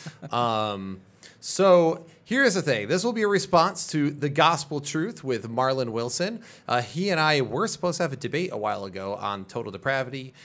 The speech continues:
Um, he had to reschedule, and, uh, now we're talking months out, and we'll see if it even happens. Um, but we were supposed to have a, a, a formal debate. Um, but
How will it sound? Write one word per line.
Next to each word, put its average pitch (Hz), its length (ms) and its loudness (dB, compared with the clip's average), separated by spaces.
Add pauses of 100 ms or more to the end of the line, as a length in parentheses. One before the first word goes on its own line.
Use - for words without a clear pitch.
(200)
Um, 101 280 -6
he 104 80 -6
had 107 100 0
to 101 60 -6
reschedule, 107 760 -6
and, 95 360 -8
uh, 95 500 -8
now 95 220 -6
we're 92 120 -8
talking 92 320 -8
months 92 280 -8
out, 113 280 -4
and 92 160 -10
we'll 95 160 -8
see - 120 -8
if 92 120 -10
it 92 60 -10
even 90 180 -10
happens. 104 520 -6 (360)
Um, 98 540 -2
but 131 160 2
we 131 100 -2
were 165 120 -2
supposed 160 180 -4
to 151 60 -2
have 131 120 2
a, 110 440 0
a, 101 140 -2
a 95 40 -6
formal 147 360 -4
debate. 120 460 -4 (100)
Um, 101 560 -4
but 196 320 0